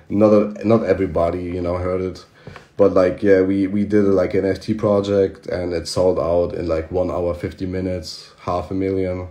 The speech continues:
It was, like, half a million U S dollars. And,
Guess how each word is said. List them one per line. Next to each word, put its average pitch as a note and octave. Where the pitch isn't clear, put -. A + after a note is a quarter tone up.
It -
was, F2+
like, E2
half F2
a F#2+
million F#2+
U F#2
S F2+
dollars. F2+
And, F#2